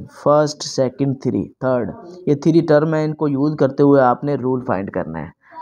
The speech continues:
रूल से मुराद ये होगा कि इसमें, ए, कैसे एक नया नंबर में मिला।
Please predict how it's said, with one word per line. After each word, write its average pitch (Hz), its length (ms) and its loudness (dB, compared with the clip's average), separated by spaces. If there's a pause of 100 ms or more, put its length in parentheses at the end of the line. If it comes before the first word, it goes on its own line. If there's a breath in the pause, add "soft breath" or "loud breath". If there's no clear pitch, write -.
रूल 160 280 6
से 170 140 2
मुराद 160 260 2
ये 160 200 -2
होगा 151 320 2
कि 143 120 -8
इसमें, 143 260 -6
ए, 143 480 -4 (200)
कैसे 160 300 2
एक 143 120 2
नया 135 260 -2
नंबर 123 260 -2
में 113 140 -6
मिला। 92 400 -2